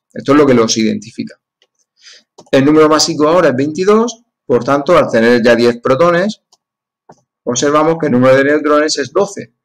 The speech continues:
Por tanto, la afirmación que se nos hace es falsa. Tienen distinto número de neutrones, estos dos isótopos.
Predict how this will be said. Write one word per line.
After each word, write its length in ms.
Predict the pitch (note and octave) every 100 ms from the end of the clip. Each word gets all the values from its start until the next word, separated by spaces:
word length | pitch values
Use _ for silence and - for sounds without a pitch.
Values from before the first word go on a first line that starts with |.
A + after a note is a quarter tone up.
| _ _ -
Por 200 | E3+ E3
tanto, 340 | E3 E3 -
la 140 | D#3 A2+
afirmación 880 | A#2 A2+ G#2+ G#2+ - C3 C#3+ G#2+ -
que 100 | -
se 120 | B2
nos 140 | C#3+
hace 440 | D#3+ D#3+ E3 G#3+ -
es 200 | C3+ -
falsa. 440 | C3+ D3+ - A#2 -
Tienen 220 | B2 B2
distinto 400 | A#2+ C3 C3 D#3
número 260 | C3+ F3
de 100 | F3+
neutrones, 600 | D3 A#2 G#2+ G#2+ G#2+ - -
estos 240 | - A#2+
dos 180 | A#2+ B2
isótopos. 640 | A#2+ A2 G2 D2 - -